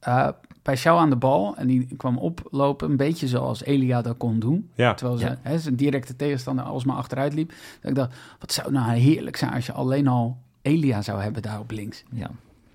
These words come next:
Speaker 1: En dat je wel die, dat onverwachte
Speaker 2: Ja.
Speaker 1: hebt.
Speaker 2: Ja.
Speaker 3: Ja. Weet je
Speaker 2: Ja,
Speaker 3: wie
Speaker 2: dat
Speaker 3: dat
Speaker 2: is,
Speaker 3: ook,
Speaker 2: dat
Speaker 3: eh,
Speaker 2: is nu niet.
Speaker 3: wie, wie dat wel heeft? Dat is Minte.
Speaker 1: Ja.
Speaker 3: <laughs> Alleen,
Speaker 2: Zo.
Speaker 3: ja.
Speaker 1: Heel
Speaker 2: Maar die verwacht het
Speaker 1: onverwacht,
Speaker 2: zelf
Speaker 1: hoor.
Speaker 2: ook
Speaker 3: Maar,
Speaker 2: vaak niet,
Speaker 3: maar
Speaker 2: hoor.
Speaker 3: Minte is gewoon, ja,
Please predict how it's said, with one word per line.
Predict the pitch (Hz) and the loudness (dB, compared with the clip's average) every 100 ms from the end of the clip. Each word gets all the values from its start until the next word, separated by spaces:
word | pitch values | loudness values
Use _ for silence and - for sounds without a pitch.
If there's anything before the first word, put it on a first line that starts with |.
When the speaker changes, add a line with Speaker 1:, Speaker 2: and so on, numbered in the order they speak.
| _ _ _ _ _ - | _ _ _ _ _ 0
Speaker 1:
En | 139 | 2
dat | 143 | 2
je | 131 127 127 | 2 -2 0
wel | 127 165 165 135 | 6 8 8 4
die, | 135 139 | 2 2
dat | 135 135 - | 2 -2 2
onverwachte | 151 127 131 156 - 110 | 0 2 0 -2 0 2
Speaker 2:
Ja. | |
Speaker 1:
hebt. | 110 - - - - | 2 -2 -12 -16 -4
Speaker 2:
Ja. | 113 - _ - | -4 -4 _ -6
Speaker 3:
Ja. | 90 - - | -6 -6 0
Weet | 110 104 | 2 4
je | 98 | 6
Speaker 2:
Ja, | |
Speaker 3:
wie | 104 | 6
Speaker 2:
dat | 101 | 8
Speaker 3:
dat | 113 | 6
Speaker 2:
is, | 127 | 6
Speaker 3:
ook, | - | 4
Speaker 2:
dat | 101 95 | 4 4
Speaker 3:
eh, | |
Speaker 2:
is | 87 | 2
nu | 104 92 | 0 -2
niet. | 85 | 2
Speaker 3:
wie, | 107 98 | 2 4
wie | 110 | 6
dat | 110 | 6
wel | 98 107 | 8 8
heeft? | 98 117 98 - - _ _ | 8 8 6 0 -20 _ _
Dat | - 101 98 | -8 -2 -2
is | 92 | 2
Minte. | 95 143 123 71 107 - _ - | 2 4 2 -2 -8 -10 _ -6
Speaker 1:
Ja. | 131 123 147 123 | -2 2 4 4
Speaker 3:
<laughs> | 123 | 4
Alleen, | 117 110 110 - | 4 4 2 4
Speaker 2:
Zo. | 123 | 8
Speaker 3:
ja. | 131 | 8
Speaker 1:
Heel | - 175 | 8 10
Speaker 2:
Maar | 202 | 10
die | 170 | 12
verwacht | |
het | |
Speaker 1:
onverwacht, | 165 175 156 - | 10 12 10 10
Speaker 2:
zelf | 180 170 | 10 12
Speaker 1:
hoor. | 170 | 12
Speaker 2:
ook | |
Speaker 3:
Maar, | 147 | 12
Speaker 2:
vaak | 139 113 | 10 10
niet, | 127 | 8
Speaker 3:
maar | 135 | 8
Speaker 2:
hoor. | 127 | 8
Speaker 3:
Minte | 139 165 131 120 | 8 8 8 8
is | 123 | 6
gewoon, | - 131 123 | 6 8 10
ja, | 123 131 110 | 10 8 4